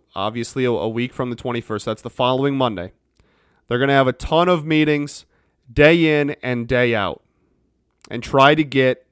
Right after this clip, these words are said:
I, I, I guess try to get a deal done probably isn't the right phrasing, 'cause I'm, I'm not even a hundred percent sure that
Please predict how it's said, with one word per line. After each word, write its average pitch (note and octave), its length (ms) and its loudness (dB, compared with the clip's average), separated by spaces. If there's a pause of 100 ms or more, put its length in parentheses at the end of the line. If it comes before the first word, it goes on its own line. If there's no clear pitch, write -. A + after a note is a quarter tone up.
I, A2+ 240 -6
I, G#2+ 320 -8
I A#2 40 -6
guess A#2+ 220 -8
try B2+ 420 0
to - 140 -14
get A#2+ 180 -4
a A#2 80 -2
deal A#2 260 -4
done A2+ 220 -4
probably A#2 300 -4
isn't A#2 160 -10
the A2+ 100 -6
right A2 220 -4
phrasing, A#2 480 -6
'cause A2+ 180 -10
I'm, A2 200 -6
I'm A#2+ 180 -10
not B2+ 180 0
even B2+ 140 -2
a A2+ 60 -6
hundred C3+ 240 -4
percent B2+ 360 -6
sure D3 180 0
that D3 240 -2